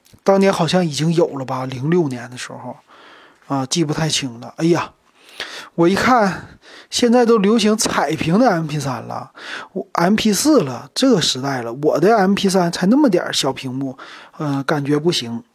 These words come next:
我得整一个。然后我就换了，换了一个，买了一个最便宜的，也没有网购，只能去店里买。买了什么呢？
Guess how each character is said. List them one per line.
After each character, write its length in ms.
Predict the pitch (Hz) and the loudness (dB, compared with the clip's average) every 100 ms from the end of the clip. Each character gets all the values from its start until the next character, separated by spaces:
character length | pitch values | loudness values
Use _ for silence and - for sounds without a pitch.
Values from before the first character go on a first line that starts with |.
| - | -8
我 180 | 147 156 | -2 0
得 80 | 160 | 0
整 120 | 170 - | -4 -6
一 100 | 127 | -10
个。 180 | 117 - _ - - _ _ - | -10 -14 _ -20 -20 _ _ -4
然 200 | 131 175 | 0 2
后 80 | |
我 140 | 202 143 | 2 0
就 100 | 135 | -2
换 300 | - 190 160 | 2 2 0
了， 200 | 120 110 - | -6 -12 -16
换 320 | - 240 226 | -2 2 4
了 80 | 165 | 2
一 140 | 131 120 | -2 -6
个， 180 | 123 - - - - | -12 -14 -20 -20 -2
买 220 | - 156 | 2 4
了 80 | 185 | 4
一 80 | 208 | 4
个 100 | 196 | 2
最 200 | 226 233 | 2 0
便 360 | - 135 131 | 0 -2 0
宜 120 | 160 | 0
的， 120 | 143 120 | -2 -2
也 140 | 156 170 | 0 4
没 100 | 220 | 4
有 80 | |
网 260 | 254 226 147 | 4 4 2
购， 240 | 160 196 | 2 2
只 140 | 151 151 | 2 -2
能 140 | 143 | 0
去 120 | 156 | 0
店 220 | 185 202 160 | 2 2 2
里 80 | |
买。 260 | 139 139 117 | -2 -6 -8
买 240 | 147 151 | -4 0
了 120 | 160 185 | 2 2
什 120 | 156 | 0
么 120 | 151 | -2
呢？ 180 | 156 | -2